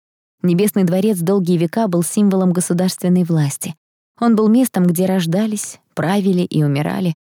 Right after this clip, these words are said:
императоры и императрицы. А еще он был манящей тайной целой империи, которую хотелось познать.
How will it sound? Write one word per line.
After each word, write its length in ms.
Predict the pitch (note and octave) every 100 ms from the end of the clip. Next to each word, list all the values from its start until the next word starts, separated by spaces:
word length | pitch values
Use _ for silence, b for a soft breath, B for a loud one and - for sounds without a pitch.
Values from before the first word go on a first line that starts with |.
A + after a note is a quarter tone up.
| _ -
императоры 600 | G#3+ A3+ B3+ - F3 E3
и 200 | F3+ D#3+
императрицы. 720 | D3 C#3 C#3 D3+ D3 - - _ _ _ D#3+
А 80 |
еще 240 | D#3 - F#3
он 120 | E3+
был 140 | E3
манящей 460 | D#3+ D#3 E3+ F3 D#3
тайной 360 | F3+ F#3 F3 D#3+
целой 400 | - B3 G#3 G3
империи, 560 | F#3 - F3 D3+ C3+
которую 400 | - D#3 D3+ D3+
хотелось 460 | C#3+ C#3+ D#3+ C#3+ -
познать. 540 | - E3 E3+ F#3 -